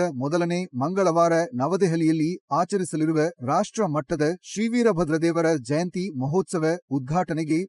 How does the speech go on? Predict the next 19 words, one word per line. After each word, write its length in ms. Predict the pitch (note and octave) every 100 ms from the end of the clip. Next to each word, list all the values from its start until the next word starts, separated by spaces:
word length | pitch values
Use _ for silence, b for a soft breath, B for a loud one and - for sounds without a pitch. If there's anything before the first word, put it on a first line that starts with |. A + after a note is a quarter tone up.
| -
ಪ್ರಧಾನ 420 | D3+ D3+ F3 G3+
ಮಂತ್ರಿ 520 | G3+ C#3+ D3 F#3+ F#3 F3 -
ನರೇಂದ್ರ 480 | B2+ D#3+ G#3+ G#3 G3
ಮೋದಿ 400 | C#3+ E3 E3+ E3 - -
ಅವರನ್ನು 440 | D#3 F3 F3 F3
ಕರೆತರುವಲ್ಲಿ 680 | D#3+ D#3 F#3+ G3 D#3 D#3+ D3+ F#3 -
ತಾವು 300 | D#3 E3 D#3 E3 A#2+
ಬದ್ಧತೆಯಿಂದ 580 | C#3+ D3+ G3 E3 D#3 D#3 D#3+ -
ಪ್ರಯತ್ನಿಸುವುದಾಗಿ 1000 | - E3 G3 G#3+ - E3 D3+ D#3 D3+ F3+ - _
ಕೇಂದ್ರ 260 | F#3+ F#3+ F3 E3+
ಸಚಿವ 500 | - F3 G3 F3+ E3+
ಪ್ರಹ್ಲಾದ 420 | - D3+ E3+ G3 F3
ಜೋಶಿ 460 | C3+ D3 F3 - F#3+ -
ಭರವಸೆ 500 | B2+ D#3 F3 D3+ G3
ನೀಡಿದರು. 480 | E3 D3+ C#3+ A2+ C#2+ - _ _ _
ನಗರದಲ್ಲಿರುವ 680 | C3+ F3+ A#3+ G#3 G#3 G3+ G3 F#3
ಸಚಿವರ 440 | E3+ C#3+ E3+ D#3+ E3 A#2+
ನಿವಾಸಕ್ಕೆ 580 | C#3 F3 F#3 F#3+ - F3 E3 C3
ಆಗಮಿಸಿದ್ದ 540 | D#3+ F#3 F3+ F#3